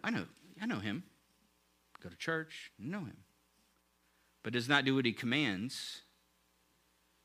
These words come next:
but does not keep his commandments is a liar, and the truth is not in him." Hmm.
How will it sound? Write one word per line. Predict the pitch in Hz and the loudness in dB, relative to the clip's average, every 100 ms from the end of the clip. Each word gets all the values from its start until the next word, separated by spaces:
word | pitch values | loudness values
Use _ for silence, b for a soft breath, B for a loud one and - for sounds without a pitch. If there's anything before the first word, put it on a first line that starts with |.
| _ _ _ _ _ | _ _ _ _ _
but | 107 | -6
does | 113 107 | -6 -2
not | 127 98 | -2 0
keep | - 139 | 0 0
his | 123 | -2
commandments | - 113 113 135 120 | -2 0 2 0 -2
is | 104 | -4
a | 101 | -6
liar, | 95 101 127 139 95 | -2 2 4 4 2
and | 92 | 0
the | 95 | -4
truth | - - 139 98 | -6 -6 -6 -8
is | 90 | -8
not | 98 98 | -6 -6
in | 135 | -6
him." | 95 - - _ _ _ _ _ _ _ _ _ _ _ _ _ _ _ _ _ _ - | -10 -14 -20 _ _ _ _ _ _ _ _ _ _ _ _ _ _ _ _ _ _ -6
Hmm. | 127 | -4